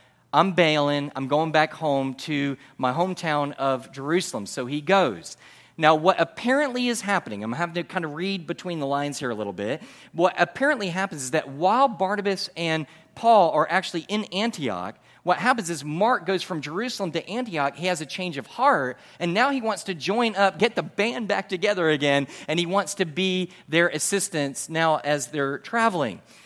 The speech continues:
And so Barnabas, of course, this is his cousin, of course you can come on this trip. We would love to have you on this trip. Some of you have done this with your family, right? You, your, your wife is like, "Hey, I can't wait for this vacation. And by the way,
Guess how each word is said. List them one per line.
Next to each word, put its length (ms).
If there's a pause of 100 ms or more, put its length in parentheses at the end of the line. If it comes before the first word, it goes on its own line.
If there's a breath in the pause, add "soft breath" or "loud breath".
(180 soft breath)
And 160
so 280
Barnabas, 640
of 160
course, 420
this 200
is 100
his 160
cousin, 400 (180 loud breath)
of 160
course 440
you 80
can 160
come 240
on 140
this 160
trip. 360 (180 loud breath)
We 140
would 160 (160 loud breath)
love 480
to 140
have 340
you 260 (220 loud breath)
on 360 (180 loud breath)
this 360 (140)
trip. 220
Some 180
of 100
you 120
have 100
done 200
this 200
with 180
your 120
family, 420
right? 320
You, 260 (300 loud breath)
your, 220
your 160
wife 360
is 140
like, 140
"Hey, 180
I 80
can't 200
wait 200
for 80
this 160
vacation. 480
And 80
by 140
the 100
way, 420